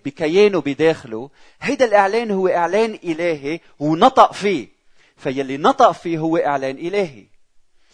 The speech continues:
ما مر فترة قصيرة جدًا والرب يسوع المسيح كان مع تلاميذه وبيقول لهم إنه ينبغي أن ابن الإنسان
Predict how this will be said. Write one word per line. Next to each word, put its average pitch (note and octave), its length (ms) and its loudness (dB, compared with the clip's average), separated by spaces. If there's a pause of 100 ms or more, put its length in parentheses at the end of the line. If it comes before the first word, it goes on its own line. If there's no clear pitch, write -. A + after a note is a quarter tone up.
(340)
ما F#3+ 120 2
مر A3+ 520 4
فترة F#3+ 340 0
قصيرة D3 520 -4
جدًا C#3+ 500 -4 (520)
والرب F#3+ 260 2
يسوع G3+ 340 0
المسيح E3 380 -4
كان D3+ 180 -10
مع C#3+ 160 -2
تلاميذه B2+ 540 -8
وبيقول F3+ 420 2
لهم D3 300 -2
إنه C#3+ 240 -6
ينبغي D3+ 540 0
أن C#3 100 -10
ابن D#3 200 -6
الإنسان D3+ 600 -6